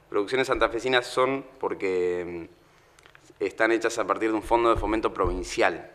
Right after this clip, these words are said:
Hay un fondo de fomento que se destina a la producción audiovisual en la provincia, que eso no es algo que pasa en todas las provincias.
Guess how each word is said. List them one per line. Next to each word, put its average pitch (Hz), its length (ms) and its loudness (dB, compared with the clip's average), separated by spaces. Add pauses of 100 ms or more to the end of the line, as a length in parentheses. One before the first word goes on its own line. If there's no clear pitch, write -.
(120)
Hay 95 120 -4
un 101 120 -6
fondo 117 460 0
de 98 160 -6
fomento 107 360 -2
que 101 100 -2
se 92 120 -10
destina 101 320 -2
a 98 40 0
la 87 40 -6
producción 90 300 -4
audiovisual 90 480 -4
en 82 80 -10
la 85 100 -8
provincia, 87 420 -10
que 98 100 -6
eso 101 280 -6 (100)
no 107 140 0
es 110 160 -2
algo 107 200 0
que 95 100 -4
pasa 101 200 -8
en 101 60 -6
todas 95 140 0
las 92 80 -8
provincias. 87 640 -10